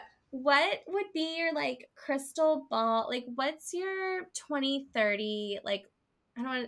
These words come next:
know if I wanna say wildest dream, but is there something that you're, like, seeing, like, signals of now that, like, seems kinda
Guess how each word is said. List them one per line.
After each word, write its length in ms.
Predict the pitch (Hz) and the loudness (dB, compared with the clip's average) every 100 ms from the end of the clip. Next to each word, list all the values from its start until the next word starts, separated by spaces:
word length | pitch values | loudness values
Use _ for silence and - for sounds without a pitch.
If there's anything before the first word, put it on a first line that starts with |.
| - | -8
know 160 | - 226 | -2 0
if 100 | 220 | 2
I 40 | |
wanna 160 | 220 208 | 0 0
say 160 | 214 202 | -4 -4
wildest 540 | 190 190 190 190 - | -2 -2 -4 -4 -6
dream, 240 | - - | -6 -6
but 120 | - 208 | -2 -2
is 140 | 214 | -2
there 180 | 240 240 | -2 -2
something 540 | - 269 277 359 370 | -4 -4 -4 -4 -2
that 380 | 285 233 220 214 - - _ _ _ | 0 2 2 0 -8 -20 _ _ _
you're, 220 | 226 226 | -2 2
like, 260 | 208 202 - - - | 2 0 -6 -20 -8
seeing, 220 | 247 247 | -4 -2
like, 240 | 240 208 - | -2 -4 -6
signals 720 | - - 208 214 214 208 220 | -10 -6 -4 -2 -2 0 -2
of 180 | 208 | -2
now 600 | 214 208 185 180 180 190 202 - | -4 -2 0 0 -2 -4 -6 -4
that, 140 | 208 - | -4 -2
like, 240 | 196 196 _ _ _ _ | -4 -4 _ _ _ _
seems 300 | 240 233 240 | -2 0 0
kinda 300 | 240 233 214 | -2 -2 -2